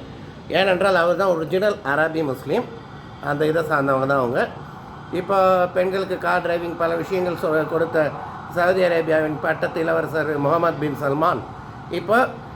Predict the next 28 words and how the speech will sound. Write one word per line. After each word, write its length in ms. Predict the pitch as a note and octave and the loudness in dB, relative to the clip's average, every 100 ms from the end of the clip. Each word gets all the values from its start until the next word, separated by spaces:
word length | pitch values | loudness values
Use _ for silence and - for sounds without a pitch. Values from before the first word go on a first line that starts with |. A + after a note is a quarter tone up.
| - | -8
இஸ்லாமியர் 540 | E3+ E3+ G#3 G#3 G3 F3+ | -6 2 4 4 2 2
அல்லாதவர்களுக்கும் 840 | E3+ F3+ F#3 F3+ F3 F3 D#3 A#3 | 2 2 4 2 0 -4 -2 0
மது 180 | E3+ F#3 | 2 2
விற்பனைக்கு 420 | F3 C#3+ D3+ D#3+ | 0 0 -2 0
அனுமதி 300 | E3+ C#3+ C3+ | 0 0 0
கொடுத்துருக்காரு. 500 | B2+ B2 C3+ C#3+ F3 D#3+ | -2 -4 -4 -4 -2 0
எழுபத்தி 220 | E3+ D#3 | -2 -2
மூணு 160 | C#3+ C#3 | -2 0
வருஷம் 240 | B2+ - | -2 -4
கழிச்சு 240 | C#3 D3 F3 | -4 -4 -6
இப்போ 200 | C#3 B2+ | -4 -2
இது 160 | A#2+ - - - - | -2 -4 -6 -14 -6
இம்ப்ளிமெண்ட் 480 | C#3 C3+ C#3+ B2+ A2+ | -4 0 0 2 2
ஆகுது. 280 | G#2+ G2+ G#2+ - - - - - - - - - | 0 -2 -6 -12 -14 -16 -16 -16 -16 -14 -14 -8
அதன்படி 420 | C3+ D#3 E3 E3+ F#3+ | 0 2 2 0 0
பார்த்தீங்கன்னா, 520 | F3 E3 E3+ F#3+ F#3+ | 2 0 2 0 2
மாத 320 | E3+ F3+ F3+ | 4 4 4
வருமானம் 380 | D#3+ D#3+ E3 D#3+ | 2 2 2 0
இப்போ 120 | D#3 | 0
இந்திய 260 | D#3+ F3 E3 | 0 0 0
மதிப்புல 300 | D#3+ D3+ C#3+ | 0 -2 -4
சுமார் 300 | D#3+ D3+ D3+ | 0 0 2
பதினோரு 320 | D3+ D#3 D3+ | 2 2 2
லட்சத்துக்கு 420 | D3+ F#3 F3+ D#3 | 2 -2 -2 2
மேல 260 | D#3 E3 D#3 | 4 4 2
இருக்கவங்களுக்கு 360 | D#3 D3+ C#3+ | 0 0 0
தான் 200 | D3 D3+ | 2 2
அனுமதி. 280 | C3+ A#2 | 2 0